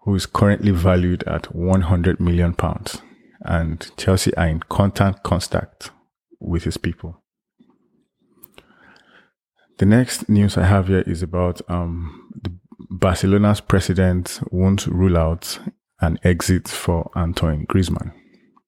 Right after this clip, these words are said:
So in interesting news, Man U have been offered Barcelona star Antoine Griezmann in a stunning exchange for Victor Lindelof,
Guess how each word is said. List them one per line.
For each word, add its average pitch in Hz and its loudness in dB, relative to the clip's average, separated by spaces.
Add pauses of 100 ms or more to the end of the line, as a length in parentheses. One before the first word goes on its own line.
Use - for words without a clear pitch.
(440)
So - -6
in 101 0
interesting 117 2
news, 90 -2
Man 110 4
U 104 4
have 85 -2
been 85 -2
offered 92 0 (500)
Barcelona 95 2
star 87 -2
Antoine 85 -4
Griezmann 92 2
in 85 0
a 82 -2
stunning 104 2
exchange 90 -2
for 82 -6
Victor 80 -6
Lindelof, 82 -2